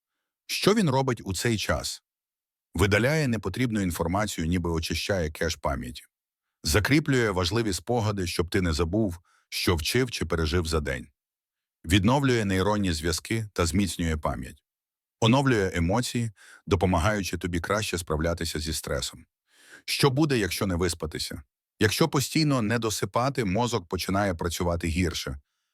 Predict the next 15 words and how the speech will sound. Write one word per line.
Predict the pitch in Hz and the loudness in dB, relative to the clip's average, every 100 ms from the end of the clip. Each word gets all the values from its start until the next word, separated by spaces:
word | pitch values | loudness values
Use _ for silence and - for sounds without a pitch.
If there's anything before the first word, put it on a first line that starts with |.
| _ | _
Концентрація | - 101 - 92 110 120 113 92 82 | 0 2 4 2 2 0 0 -2 -2
падає, | - 101 120 123 123 117 _ _ _ | 0 0 2 0 -2 -6 _ _ _
пам'ять | - 113 110 90 | 0 2 2 0
слабшає, | - 95 98 - 95 92 92 _ _ - | 0 0 0 -2 -2 -2 -4 _ _ -2
а | 87 | 2
настрій | 87 90 - 87 | 4 2 -2 -4
стрибає. | - 85 69 65 65 - _ _ _ _ _ _ _ - | -2 -4 -2 -4 -6 -14 _ _ _ _ _ _ _ 0
У | 107 | 2
довгостроковій | 110 98 104 - 95 139 143 | 4 2 0 0 0 0 0
перспективі | 95 95 - - - 120 120 113 - _ - | -2 -4 -4 -6 -2 0 0 -4 -8 _ -2
ризик | 92 127 117 101 | 2 2 0 -4
серйозних | - 90 87 92 85 85 - | -2 -2 2 0 0 -4 -4
проблем | 85 78 85 82 | -4 0 0 0
зі | 82 | -2
здоров'ям. | 76 85 82 64 67 | -2 0 0 -2 -6